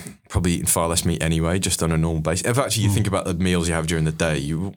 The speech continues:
Speaker 1: people won't eat meat at every single meal at all. It's really difficult to do that. So
Speaker 2: Yeah.
Speaker 1: chopping meat out, actually, for me personally, wasn't that different, uh, difficult, I should say.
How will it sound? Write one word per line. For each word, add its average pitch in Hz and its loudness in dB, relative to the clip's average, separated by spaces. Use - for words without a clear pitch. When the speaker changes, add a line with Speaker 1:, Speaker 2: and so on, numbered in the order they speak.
Speaker 1:
people 123 -2
won't 87 -2
eat - -2
meat 78 -2
at - -6
every 76 -4
single 73 -2
meal 73 -2
at - -4
all. 80 -2
It's - -6
really 85 0
difficult - -8
to 78 -8
do 78 -4
that. 82 -4
So 78 0
Speaker 2:
Yeah. 82 0
Speaker 1:
chopping - 0
meat 87 0
out, 76 -2
actually, - -6
for - -6
me 85 2
personally, 78 -2
wasn't 76 -2
that - -8
different, 76 -2
uh, 90 2
difficult, 87 -2
I - -2
should 80 -2
say. 78 0